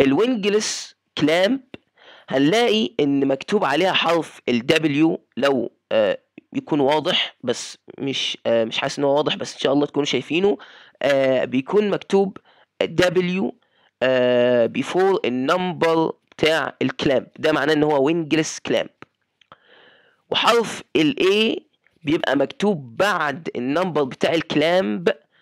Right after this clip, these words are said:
لو الجو بتاع الكلامب ده سب جنجفال. يعني ايه سب جنجفال؟ يعني بيبقى، آه، تحت الجنجفة، بستخدمه في حالات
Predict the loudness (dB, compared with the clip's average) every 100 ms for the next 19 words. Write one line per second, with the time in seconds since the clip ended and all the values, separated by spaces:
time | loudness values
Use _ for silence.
0 | _ -2 0 0 -4 -2 -2 -2 0 2
1 | 2 0 -2 0 0 0 0 -2 -2 -2
2 | -6 -2 -2 -4 -16 -14 -4 -2 -2 -4
3 | -6 -4 -4 0 0 0 0 -2 -2 -4
4 | -2 -2 0 0 -2 -4 -6 -12 -20 -4
5 | 0 0 0 -2 -4 -10 _ -2 0 0
6 | 0 0 0 -2 -2 0 -2 0 0 0
7 | -2 -2 -2 -2 -2 -2 0 0 0